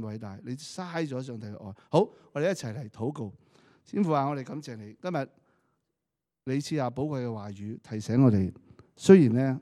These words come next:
我哋時常唔明白點解我哋要受苦，明明我哋做得好嘅，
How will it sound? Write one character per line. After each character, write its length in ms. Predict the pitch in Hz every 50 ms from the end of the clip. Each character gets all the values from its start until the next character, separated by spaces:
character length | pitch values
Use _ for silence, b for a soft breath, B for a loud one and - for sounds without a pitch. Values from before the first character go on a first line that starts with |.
| 135 - -
我 120 | 120 120
哋 180 | 117 110 107 - - _
時 200 | - - 117 117
常 180 | 113 - 107 104 104
唔 60 | 101
明 280 | 101 101 101 101 101 101
白 180 | - 104 98 - _ _ _
點 180 | - 123 156 170
解 160 | 143 143 147
我 120 | 147 131
哋 180 | 113 107 107 110
要 60 | 110
受 240 | 107 - 98 95 98
苦， 320 | 98 - 101 101 110 110 - b b b b b b b b -
明 180 | - 123 120
明 200 | 120 120 113 117
我 80 | 127 131
哋 100 | 127 120
做 160 | 120 120 117
得 100 | 123 156
好 160 | 143 113 - 104
嘅， 260 | 107 120 120 104